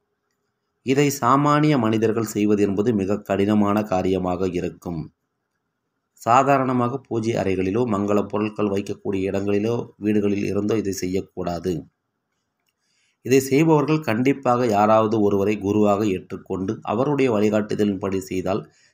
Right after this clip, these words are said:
மிகவும் நல்லது. இந்த வழிகாட்டக்கூடிய குருகளானவர் சித்தர்களாகவோ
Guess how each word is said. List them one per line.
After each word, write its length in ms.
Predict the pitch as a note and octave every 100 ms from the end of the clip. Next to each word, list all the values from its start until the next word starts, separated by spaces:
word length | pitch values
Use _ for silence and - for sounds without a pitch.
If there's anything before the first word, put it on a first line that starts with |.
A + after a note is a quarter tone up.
| _ -
மிகவும் 460 | A2+ B2+ C3 C#3
நல்லது. 520 | - G2 F#2+ F#2 F2 F#2 D#2 - _ _ _ _ _ _ _ -
இந்த 140 | B2+ B2+
வழிகாட்டக்கூடிய 840 | B2 D3 D#3 E3 D#3+ D#3 - B2+ A2
குருகளானவர் 720 | G2 A#2 A#2 A2 G2+ F#2 F2+ _ _ _ _ _ _ _ _ _ _ _ _ _ _ _ _ _ _ _ _ _ _ _
சித்தர்களாகவோ 840 | C3 B2 C3 A#2 A2 G2+ F2+ F#2